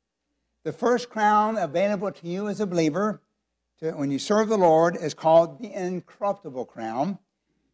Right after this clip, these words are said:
First Corinthians nine twenty-four, please.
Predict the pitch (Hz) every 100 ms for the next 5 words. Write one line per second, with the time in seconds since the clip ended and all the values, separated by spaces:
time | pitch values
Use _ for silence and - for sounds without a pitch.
0 | _ 208 214 - 196 202 175 151 151 180
1 | 190 196 202 196 - 180 170 175 - 196
2 | 185 - 147 127 101